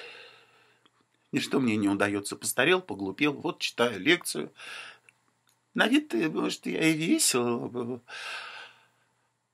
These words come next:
а самому так хочется крикнуть во все горло или полететь куда-нибудь за три девять земель. А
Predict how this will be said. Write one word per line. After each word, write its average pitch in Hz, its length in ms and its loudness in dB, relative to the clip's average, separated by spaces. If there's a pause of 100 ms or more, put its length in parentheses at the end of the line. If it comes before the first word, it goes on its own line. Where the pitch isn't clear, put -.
(800)
а - 60 -8
самому 127 400 0
так - 200 -4
хочется - 380 -2
крикнуть 156 480 -8
во 104 80 -2
все - 180 -4
горло 117 320 -4
или 110 160 -2
полететь 160 480 -6
куда-нибудь 123 480 -4
за 139 100 -2
три 120 200 -6
девять 151 320 -10
земель. - 400 -8 (220)
А - 260 -2